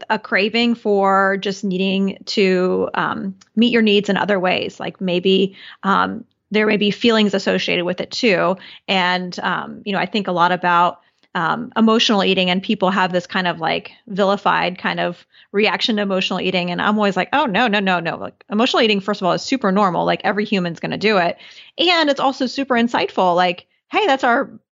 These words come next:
brain and our body, like, communicating to us that, like, we have this unmet need.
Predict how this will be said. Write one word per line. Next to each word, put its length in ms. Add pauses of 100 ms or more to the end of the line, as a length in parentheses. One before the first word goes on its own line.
(100)
brain 320
and 80
our 80
body, 680
like, 200
communicating 520
to 120
us 240
that, 180
like, 180
we 100
have 180
this 140
unmet 360
need. 400